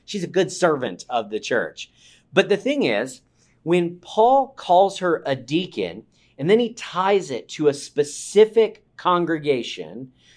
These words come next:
the way that he does that, it kind of forms, uh, what's the word I'm looking for? Not a template, but it, it forms a pattern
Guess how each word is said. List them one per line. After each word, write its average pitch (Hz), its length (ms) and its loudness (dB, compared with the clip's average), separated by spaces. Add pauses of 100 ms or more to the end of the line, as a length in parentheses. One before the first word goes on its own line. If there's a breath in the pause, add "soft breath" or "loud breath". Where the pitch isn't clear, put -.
the 156 120 6
way 180 280 8
that 240 180 4
he 196 200 -4
does 156 380 0
that, 147 180 0
it 147 140 -2
kind 226 260 -4
of 349 100 -8
forms, 160 480 -2
uh, 127 280 0 (260)
what's 143 140 -10
the 143 80 -2
word 127 100 0
I'm 120 80 -4
looking 117 160 -8
for? 120 100 -6
Not 185 140 -2
a 131 40 -12
template, 127 340 -6
but 143 80 -4
it, 131 200 -6
it 165 160 0
forms 185 300 -4
a 151 60 -2
pattern 165 680 -2